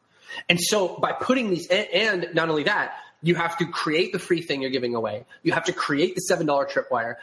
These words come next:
You have to create whatever you're upselling them into. So, like, let's say you sell, try to sell them a, you know, twenty-seven dollar thing,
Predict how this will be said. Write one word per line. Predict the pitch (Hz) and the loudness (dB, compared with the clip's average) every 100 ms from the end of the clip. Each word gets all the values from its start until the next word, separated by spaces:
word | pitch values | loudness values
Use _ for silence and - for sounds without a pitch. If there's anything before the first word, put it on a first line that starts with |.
| - | -2
You | 160 | 0
have | 151 | 0
to | 156 | -4
create | - 175 170 220 | 0 2 2 2
whatever | 180 175 165 | 0 2 0
you're | 156 | -2
upselling | 147 - 151 147 | -2 0 0 0
them | 139 | 0
into. | 135 143 120 | -2 -2 -4
So, | 117 131 | 0 0
like, | 151 | 0
let's | - | -2
say | 151 | 0
you | 147 | 0
sell, | - 143 139 | 0 0 0
try | - 147 | 0 0
to | |
sell | - 151 | 0 0
them | 139 | 0
a, | 131 - | -2 -2
you | 156 | 0
know, | 131 - | 0 2
twenty-seven | 165 156 165 151 | 0 2 0 2
dollar | 143 147 | 2 0
thing, | 143 123 | 0 -4